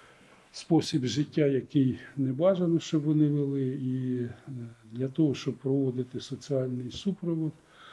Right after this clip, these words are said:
і, е, щоб вони отримали контрольоване лікування, то проводиться прийом препаратів через всякі телемедичні, будемо, цифрові технології. І супровод здійснюють, е,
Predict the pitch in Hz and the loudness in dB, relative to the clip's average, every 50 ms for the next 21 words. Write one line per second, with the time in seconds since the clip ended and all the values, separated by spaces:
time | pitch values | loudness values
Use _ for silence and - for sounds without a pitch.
0 | - - _ _ _ - 143 135 131 131 131 127 127 127 123 127 123 123 - - | -20 -20 _ _ _ -4 -2 0 0 0 0 0 -2 -2 -4 -4 -6 -10 -12 -18
1 | - - - - - 123 120 - - - - - - 135 120 120 131 135 139 151 | -20 -20 -20 -20 -20 -16 -12 -12 -10 -10 -8 -6 -6 -6 -4 -2 -2 -2 0 0
2 | 143 139 123 - - - - 131 - - 143 151 143 139 131 127 127 123 - - | 0 0 0 -4 -6 -8 -10 -10 -6 -2 0 2 2 2 2 0 -2 -4 -2 -2
3 | 127 123 - 139 131 135 135 127 127 127 123 123 117 120 120 - 160 175 196 214 | -2 -2 -2 -2 0 0 2 0 0 -2 -4 -6 -8 -10 -8 -4 -4 -2 -2 0
4 | 214 196 190 180 156 - - - 135 127 - - 135 135 143 151 143 131 127 123 | -2 -2 -2 -4 -4 -6 -8 -10 -10 -10 -10 -6 -4 -2 -2 -2 -2 -4 -6 -8
5 | - - - - 127 - - - - - - _ _ - 135 135 139 147 139 131 | -10 -10 -12 -12 -14 -14 -14 -20 -20 -20 -20 _ _ 0 4 4 6 6 6 4
6 | 120 120 - 135 120 - - 131 131 135 127 123 - - 117 - - - - - | 2 0 -2 -4 -4 -2 -2 -2 -2 -2 -2 -4 -8 -14 -16 -16 -14 -10 -6 -4
7 | 127 120 127 120 117 - - - - _ - - - - - - - - _ - | -4 -2 -4 -6 -8 -10 -16 -18 -20 _ -20 -20 -20 -20 -20 -20 -20 -20 _ -20
8 | - - 139 135 131 131 - 123 - - _ - 139 135 139 135 135 135 127 120 | -8 -4 -2 -2 -2 -2 -6 -8 -8 -8 _ 0 2 4 4 4 2 2 0 0
9 | 147 180 175 - - - 151 139 127 139 139 120 - - 127 - - 135 127 127 | 0 -2 -2 -2 -2 -2 -2 0 0 0 -2 -2 -2 -4 -6 -4 -2 -2 -2 -2
10 | 170 185 185 - 156 - - 151 151 151 147 147 147 127 123 135 131 127 123 - | -2 -4 -4 -6 -8 -4 -2 0 0 0 0 0 0 0 0 -2 -2 -4 -6 -8
11 | - - - - - - - - _ _ - - 135 131 131 123 117 117 - - | -14 -20 -20 -20 -20 -20 -20 -20 _ _ -6 -4 -2 0 0 -2 -4 -4 -4 -2
12 | 165 160 151 165 147 143 143 127 110 107 127 143 143 131 - - 135 131 131 127 | -2 0 0 0 0 2 0 0 -2 -2 -2 -2 -2 -2 -4 -4 -2 -2 -2 -2
13 | 120 - - - 143 135 131 127 127 | -4 -6 -8 -6 -4 -2 0 0 -2